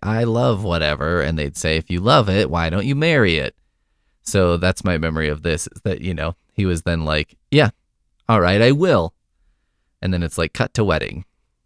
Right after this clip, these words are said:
Uh, special nineteen eighty-eight. It is Christmas at the Playhouse, and Pee-wee has a large wish list for Santa.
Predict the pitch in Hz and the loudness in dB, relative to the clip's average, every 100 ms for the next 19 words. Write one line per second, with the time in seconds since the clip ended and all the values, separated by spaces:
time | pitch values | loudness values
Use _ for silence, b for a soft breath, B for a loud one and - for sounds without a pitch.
0 | _ _ _ _ _ _ _ _ - 80 | _ _ _ _ _ _ _ _ -4 0
1 | 78 - 143 139 127 113 104 90 107 92 | 0 2 4 4 4 4 4 2 0 0
2 | 90 80 92 143 - - - _ _ _ | 0 0 0 0 -2 -12 -16 _ _ _
3 | _ _ _ 107 98 - 98 - - 285 | _ _ _ -4 -2 -2 -2 0 -2 0
4 | 113 95 92 90 - 92 92 98 117 101 | 0 0 -2 -4 -2 0 2 2 2 0
5 | 92 208 170 131 113 98 101 120 139 139 | -2 0 2 4 4 2 2 2 2 2
6 | 120 113 - 85 73 - 87 85 87 71 | 2 2 2 -2 -4 -6 -6 -2 -2 -2
7 | 65 58 52 | -6 -10 -10